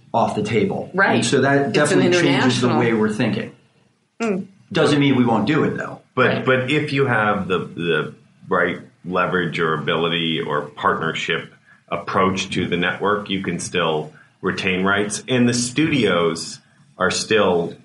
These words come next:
Speaker 3: trying to monetize rights all the way down the revenue stream. We make a lot of programming for the C W,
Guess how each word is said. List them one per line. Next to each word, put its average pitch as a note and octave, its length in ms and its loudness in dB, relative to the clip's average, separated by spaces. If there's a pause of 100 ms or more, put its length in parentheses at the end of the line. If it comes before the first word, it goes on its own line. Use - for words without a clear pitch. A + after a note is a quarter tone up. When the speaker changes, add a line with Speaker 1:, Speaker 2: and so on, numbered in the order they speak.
Speaker 3:
trying F#2 380 0
to G2 80 -2
monetize F2 920 -2 (100)
rights - 580 0 (320)
all G2+ 200 2
the G2 80 2
way F2 180 2
down E2+ 460 0
the F2+ 80 -4
revenue F#2 340 2
stream. D#2+ 480 -4
We A2+ 100 0
make A2 220 2
a G#2+ 60 2
lot F#2+ 320 2
of F#2+ 80 -6
programming E2 680 -2
for E2 80 -6
the D2+ 100 -6
C E2+ 240 -6
W, E2 560 -2